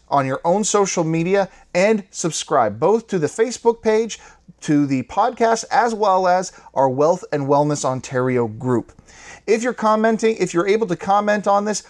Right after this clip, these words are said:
comment with a long-term goal that you have achieved or one that you're currently working towards. And finally, I want you to go to the Wealth and Wellness Ontario page, and I want you to join that group, because we are going to be posting a video there around six, six thirty,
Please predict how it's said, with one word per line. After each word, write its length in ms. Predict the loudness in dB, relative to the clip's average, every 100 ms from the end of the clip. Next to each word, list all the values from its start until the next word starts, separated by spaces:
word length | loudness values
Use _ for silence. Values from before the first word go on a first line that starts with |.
| -18
comment 360 | -2 0 2 0
with 100 | 0
a 40 |
long-term 840 | 0 2 2 2 0 -2 -2 -2 0
goal 240 | 2 2
that 120 | 0
you 280 | -4 -4 0
have 140 | 2 2
achieved 500 | -2 -6 -6 -8 -4
or 320 | 0 2 0 -6 _ _
one 160 | 0 2
that 80 |
you're 80 | 0
currently 380 | 0 0 0 0
working 420 | 0 0 0 -4
towards. 540 | -4 -4 -4 -6 -12 -16 _ _ -20 -10 -4
And 160 | -2
finally, 500 | 0 0 2 0 -2 -10 _
I 60 | 0
want 280 | 2 0 -2
you 80 |
to 80 | -4
go 480 | -2 0 2 2 0 _
to 100 | -2
the 80 | 0
Wealth 300 | 2 2 2
and 100 | 0
Wellness 320 | 2 0 0
Ontario 480 | -4 -4 -2 0 0
page, 320 | 0 -2 -4 -8 -6
and 100 | -2
I 40 |
want 280 | 0 0 0
you 60 | -2
to 80 | -4
join 440 | -2 0 0 2
that 220 | 0 0
group, 280 | -4 -6 -4
because 540 | -8 -2 2 2 0 -6 _ _ _
we 340 | -2 0 0
are 80 | 0
going 220 | 0 0
to 60 | 0
be 100 | 0
posting 360 | 0 -2 -2 -2
a 40 |
video 340 | 0 2 2
there 180 | 2 2
around 460 | 2 2 2 0 -2
six, 380 | -4 -2 -4 -4
six 240 | -6 -2
thirty, 340 | 0 0 -2